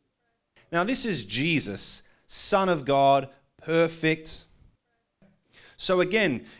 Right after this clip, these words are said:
in relationship, unless we can somehow become more perfect than Jesus,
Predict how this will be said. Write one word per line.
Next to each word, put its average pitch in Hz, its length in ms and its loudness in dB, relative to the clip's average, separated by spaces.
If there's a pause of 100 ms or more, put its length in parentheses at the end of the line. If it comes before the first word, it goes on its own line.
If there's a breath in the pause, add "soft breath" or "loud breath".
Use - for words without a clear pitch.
in 185 180 0
relationship, 160 1040 -2
unless 175 400 -2
we 160 140 -2
can 139 340 -8
somehow 165 520 -2
become 147 420 -4
more 175 260 0
perfect 190 480 -6
than 160 140 -4
Jesus, 127 560 -6